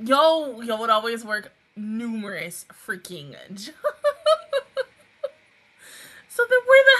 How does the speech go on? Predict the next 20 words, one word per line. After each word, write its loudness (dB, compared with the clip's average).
heck 4
was -2
Ruby? -2
And, -2
and 2
Chica 6
i-, 2
in -2
the, 6
like, -6
vast 4
of 4
that? 8
Because 6
Ruby 4
is 4
a 8
fairy, 4
and, 2
and, -4